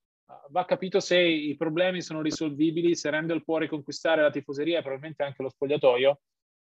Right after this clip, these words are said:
o se si è arrivati ad un punto di rottura, eh, insanabile che si può risolvere solo con una trade. L'altro problema, secondo me, è che, eh, cedere a Randle in questo momento, se New York davvero decidesse di farlo, sarebbe,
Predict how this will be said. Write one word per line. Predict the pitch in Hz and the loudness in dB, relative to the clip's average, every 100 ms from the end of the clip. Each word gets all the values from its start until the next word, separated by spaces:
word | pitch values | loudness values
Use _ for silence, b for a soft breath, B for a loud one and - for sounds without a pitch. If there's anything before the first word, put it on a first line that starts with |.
| _ - | _ -2
o | 156 | 0
se | 165 | 2
si | 151 | 4
è | 165 | 6
arrivati | 160 160 151 151 151 | 8 6 6 4 4
ad | 143 | 4
un | 160 156 | 2 0
punto | 156 175 160 160 | -2 -2 -2 0
di | 151 | 2
rottura, | 151 143 151 151 151 147 | 2 -2 -2 2 2 2
eh, | 139 _ _ _ _ _ 123 120 120 117 - | -2 _ _ _ _ _ -20 -18 -18 -18 -10
insanabile | 160 156 185 165 156 147 147 151 151 - _ _ _ | -8 0 4 8 8 6 4 4 0 -6 _ _ _
che | - | -10
si | 131 143 | -8 -4
può | 156 | 0
risolvere | 151 156 151 147 151 | 0 4 4 4 -2
solo | - 147 | 0 -2
con | 147 139 | -2 -4
una | 135 | -6
trade. | 131 131 120 120 | -6 -6 -6 0
L'altro | 151 170 156 | 2 2 0
problema, | 165 151 156 156 | 0 2 0 -2
secondo | - 143 139 | -8 -10 -8
me, | 147 | -8
è | 151 | -4
che, | 143 131 127 _ _ _ _ _ _ _ | -2 -2 -4 _ _ _ _ _ _ _
eh, | - - | -20 -8
cedere | - 151 147 | 0 2 4
a | 143 | 6
Randle | 160 160 151 | 4 2 -2
in | 143 | -2
questo | 143 151 | -4 -2
momento, | 147 143 139 135 147 143 139 | -6 -4 -6 -2 2 2 0
se | - - 131 | -6 -4 -4
New | 123 | -2
York | 131 131 | -4 -4
davvero | 120 120 123 | -6 -6 -6
decidesse | 117 113 117 110 120 | -6 -4 -2 -2 0
di | 117 | 2
farlo, | 123 113 113 | 4 2 2
sarebbe, | - 113 117 117 - | 0 0 0 -4 -8